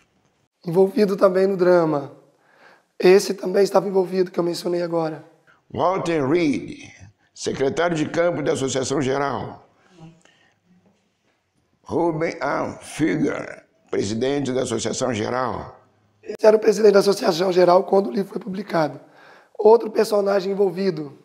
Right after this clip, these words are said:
Speaker 2: Milian Laurits Andreasen,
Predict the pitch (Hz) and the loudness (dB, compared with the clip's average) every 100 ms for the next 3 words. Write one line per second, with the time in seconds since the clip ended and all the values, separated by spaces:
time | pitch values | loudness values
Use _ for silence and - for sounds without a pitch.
0 | _ _ _ _ _ _ - 151 175 185 | _ _ _ _ _ _ -4 -2 0 0
1 | 180 185 170 - - 139 165 165 165 147 | 0 0 -4 -8 -6 -2 0 0 -2 -4
2 | - - - - _ _ 127 139 123 147 | -6 -8 -10 -14 _ _ -4 -2 0 0
3 | 139 104 82 76 | -2 -4 -6 -10